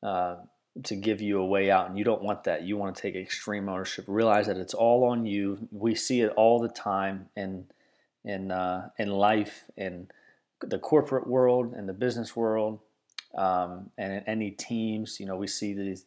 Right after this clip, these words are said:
these great, uh, leaders and these poor leaders and how the programs wax and wane and, and improve or,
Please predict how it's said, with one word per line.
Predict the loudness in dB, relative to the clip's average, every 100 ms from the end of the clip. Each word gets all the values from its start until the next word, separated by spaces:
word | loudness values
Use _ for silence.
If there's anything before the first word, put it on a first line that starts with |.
| -12
these | -8 -8
great, | -4 0 2 0 -4 _ _ _ _ _ _ -8
uh, | -4 -2 -2 -6 -10 -2
leaders | 2 4 4 2
and | -2
these | -8
poor | -4 0 2
leaders | 2 2 0
and | -4
how | -6 -2 -2 -2 -8
the |
programs | -8 -4 -4 -2 -4 -4 -6 -8 -4
wax | 4 6 4 0
and | -8
wane | -6 -4 -4 -4
and, | -6 -8 -14 _ -20 -20 _
and | -4 -4 -6 -8
improve | -4 -4 0 4 4 2 0
or, | 0 0 0